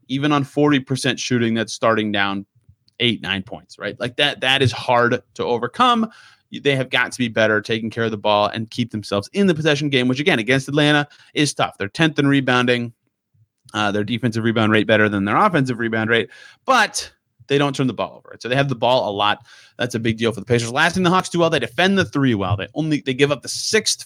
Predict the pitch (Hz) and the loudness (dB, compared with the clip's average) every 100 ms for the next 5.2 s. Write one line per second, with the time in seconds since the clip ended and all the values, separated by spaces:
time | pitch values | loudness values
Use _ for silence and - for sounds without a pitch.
0 | - 175 208 208 196 - 190 196 185 180 | -10 -2 2 2 0 -4 0 0 0 0
1 | 165 160 151 - _ - 180 170 170 160 | 2 2 0 -6 _ 0 0 2 2 0
2 | 143 151 151 143 - - 131 131 120 113 | 0 0 2 0 -4 0 0 2 0 2
3 | 139 135 127 - - 131 - 139 120 - | 4 4 2 -2 0 0 0 0 0 0
4 | 147 135 127 - 127 127 120 143 123 - | 2 2 -2 -4 0 2 0 -4 -6 -2
5 | 113 110 | -2 -4